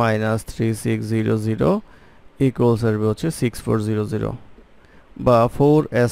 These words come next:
square equals আসবে হচ্ছে six four zero zero plus three six zero zero।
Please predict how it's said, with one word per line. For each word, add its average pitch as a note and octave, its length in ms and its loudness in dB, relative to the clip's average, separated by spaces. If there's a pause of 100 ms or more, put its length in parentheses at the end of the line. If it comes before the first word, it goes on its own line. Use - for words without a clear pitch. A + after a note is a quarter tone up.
square B2 460 2 (180)
equals A#2 340 -2 (100)
আসবে A2 220 -2
হচ্ছে A2+ 160 -4 (140)
six B2 120 -2 (120)
four A#2+ 160 0 (100)
zero A2+ 160 0 (100)
zero C#3+ 180 0 (300)
plus A2+ 200 -2 (120)
three A2+ 200 -4 (120)
six F3 140 0 (300)
zero G#2+ 280 0
zero। G#2+ 200 -2